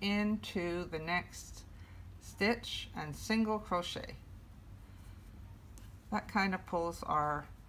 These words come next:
puff stitches over on the side a bit. Okay? Yarn over into the next stitch, yarn over and pull it through.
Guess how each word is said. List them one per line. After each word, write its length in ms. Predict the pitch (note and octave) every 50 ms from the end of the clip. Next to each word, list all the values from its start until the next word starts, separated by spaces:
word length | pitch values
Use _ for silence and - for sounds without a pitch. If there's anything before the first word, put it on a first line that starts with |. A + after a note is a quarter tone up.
| - - - - - -
puff 240 | - F#3 E3 -
stitches 540 | - - - D#3+ - - - D3 C#3+ - - C3+
over 280 | D3+ D3+ D3 C#3+ D3 C#3+
on 200 | - C#3+ D3 C#3+
the 80 | C#3+
side 320 | - - - - - - -
a 40 |
bit. 180 | - - - - - - - - - - - - -
Okay? 320 | E2 - - - A#3 D#4+ A#4+ A#4 - - - - - - - - - - - - - - - - - - - - - - - - - - - - -
Yarn 340 | D3+ D#3 D3+ D3 D3+ D#3
over 480 | F3 G3+ A#3 C4 C4 C#4+ D4+ D#4 D#4 - - D#3+
into 220 | E3 D#3 C#3+ D#3+
the 80 | C#3+ D3
next 340 | E3 G#3 B3+ A#3+ - -
stitch, 800 | - - - D#4+ F4+ A4 A4 - - - - - - - - - - - - - - - - - - - - - - - -
yarn 340 | - D#3 D3+ C#3+ C#3 C#3 C#3+
over 480 | F3+ G#3+ A#3 A#3 - C4 C4 C4 B3 -
and 200 | F#3 F#3+ F#3+ F#3+
pull 180 | - E3+ D#3 E3
it 100 | D#3+ -
through. 340 | - - - - - -